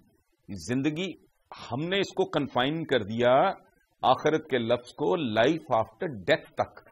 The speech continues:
जिंदगी तो इंसान जो मुसलमान होश संभालता है तो उसकी आखिरत शुरू हो जाती है। अच्छा, सात सौ से ज्यादा आयात का correct करेगा जो बड़ा champion है इस्लाम का इनमें से,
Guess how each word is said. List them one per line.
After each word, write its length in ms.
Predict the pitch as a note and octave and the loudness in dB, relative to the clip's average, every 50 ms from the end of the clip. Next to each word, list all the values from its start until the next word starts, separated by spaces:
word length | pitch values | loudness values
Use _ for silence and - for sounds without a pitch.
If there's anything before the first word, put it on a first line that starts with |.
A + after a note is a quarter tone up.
| _ _ _ _ _ _ _ _ _ _ _ _ _ _ _ _ F#2 | _ _ _ _ _ _ _ _ _ _ _ _ _ _ _ _ -16
जिंदगी 480 | E2+ D#2+ A#2+ B2+ C3+ - F3+ G3+ A3+ | -10 -6 -4 -2 -2 -2 -2 -2 -4
तो 200 | - - A3+ A3+ | 4 8 8 8
इंसान 720 | G#3 D#3+ A2 - - - A#2+ A#2 B2 C#3+ D#3 F3 F#3+ G3 F3 | 8 8 2 -6 -8 -2 0 4 4 6 6 4 2 2 0
जो 100 | E3 D3+ | -2 0
मुसलमान 640 | C3 A2+ - - C#3+ C#3 B2+ A#2+ C3+ D#3 E3+ D#3+ | 0 -2 -4 -2 -2 -2 0 0 0 0 0 -2
होश 260 | A2+ - G2 B2+ D#3+ D#3 | -4 -2 -2 0 0 0
संभालता 500 | - - C#3 A#2 G2+ G#2+ A2+ A2 - E3 | -2 -4 -2 0 2 0 0 0 2 2
है 120 | G3 D#3+ | 2 2
तो 120 | A#2 - G#2 | 2 0 -4
उसकी 260 | F#2+ - - E3+ E3 | -8 -8 -4 2 6
आखिरत 480 | C#3+ C#3+ D3 - F3 A#3 A#3 - - - _ _ _ _ _ - | 6 6 6 6 4 4 4 4 -2 -14 _ _ _ _ _ -16
शुरू 340 | - - - D4 E4 D#4+ D4 | -4 2 6 8 10 12 12
हो 80 | C4+ | 12
जाती 380 | A#3 A3 - C4 - C#3 A2+ F2+ | 12 12 12 10 8 2 -4 -4
है। 80 | F2 - - _ _ _ _ _ _ _ _ _ | -6 -10 -12 _ _ _ _ _ _ _ _ _
अच्छा, 640 | E3 D#3 - - D#3 C#3+ C3+ C3 B2+ A#2+ - - _ _ _ _ _ _ _ _ _ _ _ _ _ _ | 2 2 4 6 8 8 8 8 6 2 -4 -14 _ _ _ _ _ _ _ _ _ _ _ _ _ _
सात 480 | - - - - E3 E3 F3+ G#3 - A#2 - | -16 -12 -4 6 10 12 12 12 12 12 10
सौ 160 | - - A#3 A3 | 6 4 4 4
से 320 | A3+ - G#3+ F#3 A2 C3+ | 6 4 2 4 6 8
ज्यादा 240 | C3+ C3+ D#3 E3+ F#3 | 10 10 10 10 10
आयात 580 | G3+ - - D3+ D3 C#3 C3+ C3+ C3+ C#3+ C#3+ - - | 8 8 8 8 8 10 12 12 12 10 10 6 4
का 80 | E3 D#3+ | 4 4
correct 440 | - - - E3+ F3+ E3+ - - E3 | 4 4 4 4 4 4 4 0 2
करेगा 300 | D#3 E3+ D#3+ E3+ E3 D#3+ | 6 8 8 8 8 6
जो 100 | D#3+ D#3 | 4 6
बड़ा 220 | D3 D3 D#3 D#3 | 8 8 8 8
champion 580 | D#3 - D#3+ D3+ C#3 - - C#3 D3 D3+ C#3 C3+ | 8 6 4 2 2 0 0 2 4 4 4 4
है 260 | B2 A#2+ A#2+ - - _ _ - | 2 0 -4 -8 -14 _ _ -10
इस्लाम 380 | B2+ - - C3 C3 C3+ C3 A#2 | -8 -2 2 4 4 4 4 6
का 180 | C3+ C#3+ C3 | 8 8 8
इनमें 240 | C3 B2+ B2 B2 A#2 | 8 6 4 0 -2
से, 180 | - - G#2 | -4 -6 -8